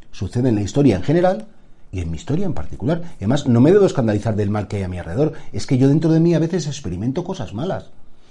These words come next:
Deseos tontos, eh, afanes de protagonismo, querer a lo mejor quedar por encima del otro,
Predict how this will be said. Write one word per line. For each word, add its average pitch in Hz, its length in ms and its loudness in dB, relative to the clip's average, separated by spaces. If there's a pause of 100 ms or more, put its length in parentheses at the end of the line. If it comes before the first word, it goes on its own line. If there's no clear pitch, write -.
Deseos - 380 -10
tontos, 147 520 2 (200)
eh, 73 160 -12
afanes 90 360 -4
de 92 60 -8
protagonismo, 135 800 2 (280)
querer 101 160 -2
a 107 40 0
lo 104 100 0
mejor 95 240 -4
quedar 95 200 -4
por 92 140 -6
encima 85 300 -8
del 101 100 -4
otro, 143 400 4